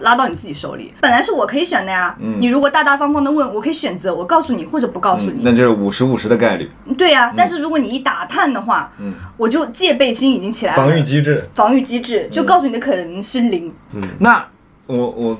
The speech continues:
Speaker 2: 再跟大家讨论一个问题啊，你们觉得有必要就是在跟大家交往的过程当中展现你的社交界限吗？你的边界吗？
Speaker 1: 有啊，不然的话你的边界永远都在被别人试探啊。
Speaker 2: 嗯。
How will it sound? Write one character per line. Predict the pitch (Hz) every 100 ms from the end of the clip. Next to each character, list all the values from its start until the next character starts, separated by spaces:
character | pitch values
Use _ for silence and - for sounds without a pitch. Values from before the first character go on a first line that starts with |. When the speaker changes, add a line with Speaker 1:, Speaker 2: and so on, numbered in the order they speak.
| -
Speaker 2:
再 | 160 123
跟 | 127 123
大 |
家 | 127
讨 | 113 - 82
论 | 98
一 |
个 | 98
问 | 92 87
题 | 82
啊， | - -
你 | 113 117
们 | 120 135
觉 | 110 113
得 |
有 | 117 104 107 82 -
必 | 170 160
要 | 135 117 92
就 | -
是 | 104 - 107 98 95 90 - - - - -
在 | - 147 131 113 95 87 -
跟 | - 123
大 | 127
家 | 117 104 -
交 | - 131 131
往 | 123 80
的 | 90
过 | 117 101
程 | 98
当 | 101 104
中 | 104 104 104 101 - - - - - -
展 | 113 90 85
现 | 95 139 110
你 | 90
的 | 87
社 | - 95
交 | 92 90 90 - - - -
界 | 127 113
限 | 107 95
吗？ | 80 - - - -
你 | 98
的 | 90
边 | - 110 110
界 | 107 110 92
吗？ | - - - - -
Speaker 1:
有 | 208
啊， | 202 254 -
不 | -
然 | 320
的 | 294
话 | 294
你 | 226
的 |
边 | 202 269
界 | 277
永 | 214 165
远 | 233
都 | 190
在 | 196
被 | 196
别 | 185 160
人 |
试 | 180 - 240
探 | 233 240 139
啊。 | -
Speaker 2:
嗯。 | - 196